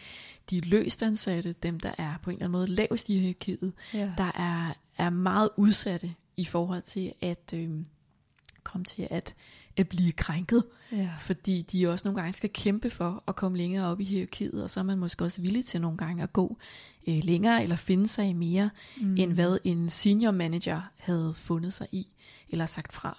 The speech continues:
Speaker 1: overfor.
Speaker 2: Ja, og som har brugt mange år på at få respekt fra andre
Speaker 1: Lige
Speaker 2: og
Speaker 1: præcis.
Speaker 2: anerkendelse, ikke?
Speaker 1: Ja.
Speaker 2: Så man kan sige, den typiske krænker er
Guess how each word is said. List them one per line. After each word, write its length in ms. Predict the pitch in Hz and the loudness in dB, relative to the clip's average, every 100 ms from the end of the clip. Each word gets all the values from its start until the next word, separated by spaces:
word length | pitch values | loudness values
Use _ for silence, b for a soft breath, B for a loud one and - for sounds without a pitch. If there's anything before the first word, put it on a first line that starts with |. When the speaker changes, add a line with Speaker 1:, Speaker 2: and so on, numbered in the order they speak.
| - | -6
Speaker 1:
overfor. 460 | 156 160 - 170 - | -6 -6 -6 -8 -4
Speaker 2:
Ja, 280 | 190 180 175 | -2 2 2
og 80 | 156 | 0
som 200 | - 156 | 0 2
har 100 | 151 | 0
brugt 240 | 156 175 | 0 -2
mange 240 | 180 180 196 | 0 2 4
år 160 | 180 | 2
på 220 | - 190 185 | 0 -2 -2
at 240 | 180 165 | -2 -4
få 200 | - 180 | -2 -4
respekt 460 | 165 156 - 170 - | -2 -6 -6 -10 -8
fra 180 | - - | -8 -4
andre 300 | 151 170 185 160 | -4 -4 -6 -4
Speaker 1:
Lige 160 | 170 | -2
Speaker 2:
og 60 | 180 | -2
Speaker 1:
præcis. 240 | 160 170 | 0 -2
Speaker 2:
anerkendelse, 460 | 185 185 190 - 233 | -2 -4 -6 -4 -2
ikke? 120 | 254 285 | -2 -2
Speaker 1:
Ja. 120 | 185 165 B B | -6 -6 B B
Speaker 2:
Så 120 | - 190 | -4 0
man 160 | 180 | 2
kan 80 | 180 | 2
sige, 300 | - 202 190 196 B B - | 2 2 2 0 B B 0
den 180 | 196 180 | 2 2
typiske 480 | - 247 302 - | 2 2 2 -2
krænker 460 | 202 - 175 170 175 | -6 -2 0 2 0
er 240 | 175 - | -2 -4